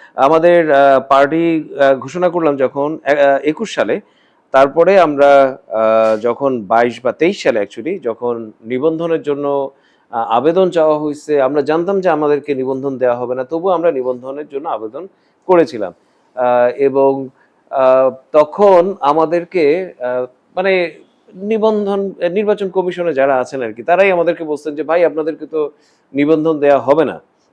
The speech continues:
এটা তো আপনারাও জানেন, আমরাও জানি। So আপনারা যেটা করবেন যে আসলে কোর্টে যাওয়া। So ফর্মালিটিস হিসেবে আপনারা করছেন, ভালো কথা, কোনো অসুবিধা নেই, কিন্তু এই আ-,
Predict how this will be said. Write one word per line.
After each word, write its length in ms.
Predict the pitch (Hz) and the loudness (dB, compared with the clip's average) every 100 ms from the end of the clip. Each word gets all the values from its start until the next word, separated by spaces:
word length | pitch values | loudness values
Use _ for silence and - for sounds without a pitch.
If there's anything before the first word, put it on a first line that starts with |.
| - | -8
এটা 120 | 123 135 | -4 0
তো 80 | |
আপনারাও 340 | 151 139 160 170 | 0 2 2 4
জানেন, 240 | 175 175 | 2 2
আমরাও 300 | 143 139 139 | 0 2 0
জানি। 240 | 110 95 82 _ _ _ _ - | 0 -6 -12 _ _ _ _ -8
So 60 | - | 0
আপনারা 340 | 139 135 175 | 2 2 0
যেটা 220 | 185 190 196 | 2 0 -2
করবেন 360 | 190 196 262 | -2 -2 -2
যে 280 | 240 180 123 | -2 -2 -2
আসলে 260 | 107 120 110 | -4 -10 -10
কোর্টে 520 | 120 110 110 104 92 | -6 -4 -2 -2 -4
যাওয়া। 300 | 101 135 80 - _ - | 0 0 0 -8 _ -6
So 220 | 127 113 113 | -4 -4 -4
ফর্মালিটিস 520 | 131 123 127 127 127 | -4 -2 -4 -4 -6
হিসেবে 280 | 123 135 135 | -8 -8 -4
আপনারা 260 | 120 131 131 | -4 -6 -8
করছেন, 340 | 139 139 175 | -8 -10 -6
ভালো 200 | 139 151 | -4 -2
কথা, 220 | 165 175 | -2 -4
কোনো 180 | 214 156 | -8 -10
অসুবিধা 340 | 139 - 170 | -10 -10 -6
নেই, 120 | 226 226 | -4 -4
কিন্তু 200 | 156 156 | -4 -4
এই 140 | 151 | 0
আ-, 140 | 135 | 0